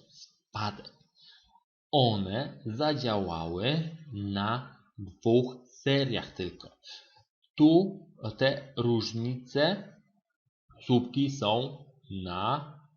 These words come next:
są pomiędzy dwoma seriami.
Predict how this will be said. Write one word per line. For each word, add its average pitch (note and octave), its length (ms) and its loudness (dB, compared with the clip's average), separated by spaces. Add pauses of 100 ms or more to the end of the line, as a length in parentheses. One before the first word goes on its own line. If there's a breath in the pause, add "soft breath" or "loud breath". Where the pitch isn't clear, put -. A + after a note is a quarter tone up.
(360)
są C3+ 380 0
pomiędzy A#2 580 -4
dwoma G2+ 760 -2 (220)
seriami. F#2 640 -4